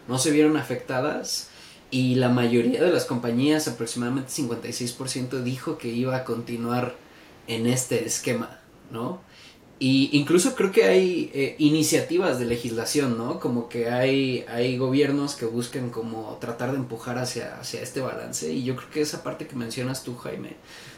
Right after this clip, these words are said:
donde lo, lo hablas desde la perspectiva del equipo, yo creo que es una de las,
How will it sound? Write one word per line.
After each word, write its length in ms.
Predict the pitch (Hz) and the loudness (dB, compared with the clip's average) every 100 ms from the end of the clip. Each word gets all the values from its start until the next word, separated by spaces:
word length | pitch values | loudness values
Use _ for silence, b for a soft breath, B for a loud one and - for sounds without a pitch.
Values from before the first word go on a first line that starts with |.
| B | B
donde 280 | 113 113 113 | -6 -2 0
lo, 480 | 110 110 110 110 - 117 | 0 0 0 -4 -6 -2
lo 180 | 123 | 2
hablas 260 | 127 165 151 | 4 4 2
desde 180 | 131 123 | 0 0
la 160 | 117 113 | -2 -4
perspectiva 500 | 123 - - 143 170 | -6 -8 -2 4 6
del 200 | 131 113 | 6 2
equipo, 580 | 98 135 123 117 95 - B B B - | -4 -4 -4 -4 -6 -10 B B B -4
yo 120 | 143 | -4
creo 120 | 185 | -4
que 80 | 165 | -6
es 100 | 156 | -2
una 160 | 175 156 | 0 0
de 60 | |
las, 480 | 127 113 - - - | 0 0 -2 -4 -8